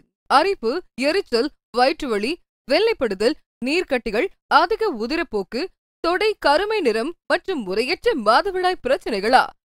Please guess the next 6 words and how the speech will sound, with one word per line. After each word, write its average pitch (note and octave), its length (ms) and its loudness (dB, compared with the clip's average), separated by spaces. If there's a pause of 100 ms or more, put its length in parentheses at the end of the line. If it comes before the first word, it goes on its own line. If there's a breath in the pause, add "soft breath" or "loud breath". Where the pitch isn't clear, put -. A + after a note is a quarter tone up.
(120)
கவலைய E4+ 460 4
விடுங்க. G#3+ 300 -2 (460)
நம்ம C#4+ 340 2 (220)
ஃபெமினைன் E4 640 -2 (120)
ஆர்கானிக் F#4 600 0
சானிட்டரி F#4+ 480 -4